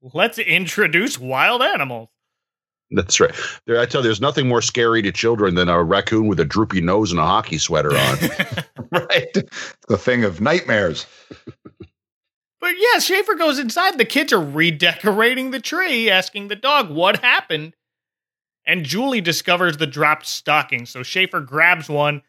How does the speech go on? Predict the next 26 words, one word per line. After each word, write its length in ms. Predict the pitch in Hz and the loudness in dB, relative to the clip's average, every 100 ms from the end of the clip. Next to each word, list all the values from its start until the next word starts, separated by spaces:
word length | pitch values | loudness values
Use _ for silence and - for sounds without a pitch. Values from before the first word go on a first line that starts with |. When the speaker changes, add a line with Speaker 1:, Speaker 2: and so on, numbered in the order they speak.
| _ | _
Speaker 1:
leads 360 | 131 165 208 170 | -4 -2 -2 -4
the 80 | 170 | -4
kids 280 | 185 180 - | -2 -4 -2
to 100 | 165 | -2
the 80 | |
window 340 | 160 185 151 131 | 0 0 0 0
to 140 | - | -2
show 440 | 147 - 170 196 233 | -10 -4 2 4 4
them 180 | 220 208 | 2 2
the 120 | 196 | 0
sad 420 | - - 180 208 | 0 2 2 2
raccoons 600 | 185 175 - 196 196 180 | 2 0 0 -12 -10 -4
outside. 420 | 127 117 - 110 | -2 -2 -4 -4
<laughs> 120 | - - - - - _ - - 403 - - - - - - - - - 359 - 415 - | -4 -6 -16 -20 -20 _ -20 -2 0 0 0 0 2 -2 0 -2 -2 -2 -2 0 -2 0
And 220 | 254 247 | -2 -2
Julie 420 | 151 233 370 277 - | -2 0 0 0 0
immediately 1120 | 220 - 339 403 440 415 403 277 175 165 160 | 0 0 -4 -2 2 2 4 2 2 2 2
puts 320 | 156 208 196 | 2 0 0
together, 580 | - 170 190 180 165 - _ - | -2 0 2 2 2 0 _ -10
"Maybe 500 | 135 180 285 254 240 | 0 0 2 2 4
our 180 | 240 | 4
Christmas 580 | 226 240 240 - 185 160 | 2 2 0 0 0 -2
tree 240 | - 180 156 | 0 2 2
was 320 | 151 160 156 | 2 2 0
their 260 | 170 175 175 | 0 2 2
home." 540 | 185 220 143 110 | 2 4 2 -2